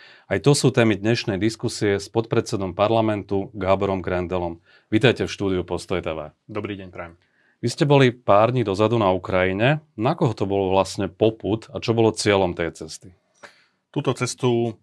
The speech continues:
Speaker 2: organizovala spoločnosť United for Ukraine. To je spolok jedenástich členských štátov Európskej únie.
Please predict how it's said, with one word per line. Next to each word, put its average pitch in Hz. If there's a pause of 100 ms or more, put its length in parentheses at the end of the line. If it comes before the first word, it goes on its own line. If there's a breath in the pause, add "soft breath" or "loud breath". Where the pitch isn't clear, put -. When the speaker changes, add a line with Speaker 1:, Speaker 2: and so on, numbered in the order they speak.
(140)
Speaker 2:
organizovala 104 (560)
spoločnosť 104
United 101
for 98
Ukraine. 98
To 98
je 92
spolok 98
jedenástich 98
členských 98
štátov 92
Európskej 92
únie. 120